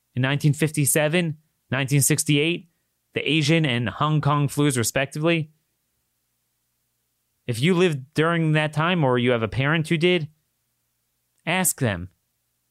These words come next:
"Do you remember what it was like to live during that time?" And likely they'll answer like my parents do, which is, "I don't know what you're talking about."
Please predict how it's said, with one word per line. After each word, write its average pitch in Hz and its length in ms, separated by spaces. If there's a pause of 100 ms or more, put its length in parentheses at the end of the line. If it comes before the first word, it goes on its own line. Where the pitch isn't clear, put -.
(220)
"Do 139 80
you 175 140
remember 180 420
what 127 140
it 131 40
was 127 200
like 127 220
to 131 100
live 123 200
during 113 280
that 110 160
time?" 113 400 (760)
And 123 160
likely 135 360
they'll 123 200
answer 131 320
like 117 180
my 131 160
parents 98 400
do, 98 320 (260)
which 117 180
is, 110 100
"I 123 120
don't 135 100
know 120 80
what 107 140
you're 101 80
talking 113 340
about." 85 280